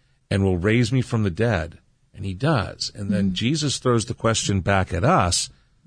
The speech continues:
Speaker 1: "So what do you believe?"
Speaker 2: Mm-hmm.
Speaker 1: And kind of that whole Indiana Jones thing. "What do you truly believe?" <laughs> What do you believe? Do you
Speaker 2: Mm-hmm.
Speaker 1: believe that if Jesus says, "I will raise you from the dead"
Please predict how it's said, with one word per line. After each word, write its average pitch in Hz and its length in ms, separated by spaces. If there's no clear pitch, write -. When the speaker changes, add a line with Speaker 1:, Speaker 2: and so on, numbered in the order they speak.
Speaker 1:
"So - 140
what 180 200
do 180 120
you 160 140
believe?" - 560
Speaker 2:
Mm-hmm. 185 380
Speaker 1:
And - 80
kind 113 100
of 101 60
that 95 120
whole 101 120
Indiana 92 320
Jones 92 300
thing. 82 140
"What 185 240
do 156 80
you 123 220
truly 127 420
believe?" 87 640
<laughs> 151 460
What 139 260
do 226 120
you 269 200
believe? 82 480
Do 110 140
you 101 160
Speaker 2:
Mm-hmm. 190 60
Speaker 1:
believe 104 640
that 107 360
if 101 200
Jesus 185 440
says, 98 520
"I 104 100
will 92 160
raise 113 380
you 180 100
from 170 220
the 160 80
dead" 85 420